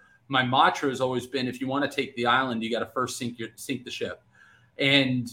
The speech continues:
um, and meaning that you can't necessarily have something to fall back on. But these angel investors or even, you know, V Cs, like, they're not doing these, this diligence of background check. And I remember finally we got an investment from V I P C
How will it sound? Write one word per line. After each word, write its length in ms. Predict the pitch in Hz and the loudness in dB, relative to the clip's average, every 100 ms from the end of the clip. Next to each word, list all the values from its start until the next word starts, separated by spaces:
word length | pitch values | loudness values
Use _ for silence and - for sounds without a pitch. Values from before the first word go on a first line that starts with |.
| - | -2
um, 440 | 135 120 113 107 101 | 2 2 2 -2 -4
and 260 | 135 127 120 | -6 -6 -4
meaning 300 | 151 156 143 | -2 2 2
that 180 | 127 | 2
you 120 | 127 123 | -2 -8
can't 340 | 156 139 - | -4 -4 -2
necessarily 420 | 143 135 139 123 | -2 -2 -2 0
have 200 | 117 117 | 0 -4
something 300 | - 135 - | -4 -10 -8
to 80 | 113 | -10
fall 220 | - 104 | -4 -4
back 240 | 101 120 123 | 2 2 2
on. 160 | 107 101 | -2 -2
But 180 | 127 127 | -6 -8
these 380 | - 156 127 - | -10 -6 -6 -8
angel 400 | 147 170 233 214 | -4 0 2 2
investors 480 | 185 156 160 160 165 | 2 4 4 2 -4
or 60 | 143 | -2
even, 420 | 254 285 147 104 - _ - _ _ | 0 2 2 0 -6 _ -20 _ _
you 80 | - | -2
know, 180 | 151 123 | 2 2
V 240 | - 175 | 0 0
Cs, 540 | 185 - 147 208 143 - | 0 0 0 2 2 0
like, 160 | 123 | -2
they're 140 | - 160 | 0 4
not 200 | 226 226 | 4 4
doing 220 | 175 202 | 2 2
these, 360 | 165 135 120 - - | 2 0 -2 -10 -8
this 220 | 120 98 | -6 -6
diligence 640 | - 135 202 - 123 107 | 0 4 4 4 0 -2
of 360 | 123 110 104 95 | 0 0 -2 0
background 420 | - 120 190 139 120 | 4 4 4 2 2
check. 200 | 123 127 | 2 4
And 100 | 123 | 4
I 20 | |
remember 380 | 131 175 214 - | 4 4 2 4
finally 340 | 151 156 147 | 4 6 4
we 80 | 131 | 4
got 140 | 135 | 4
an 80 | 151 | 4
investment 520 | 113 120 131 - 107 | 2 2 0 -2 -6
from 540 | - 117 113 107 101 98 | -2 0 0 0 -2 -2
V 140 | 127 | 0
I 160 | 135 110 | 2 0
P 240 | - 117 | -4 -14
C 480 | 101 - 123 107 101 | -10 -4 -2 -2 -4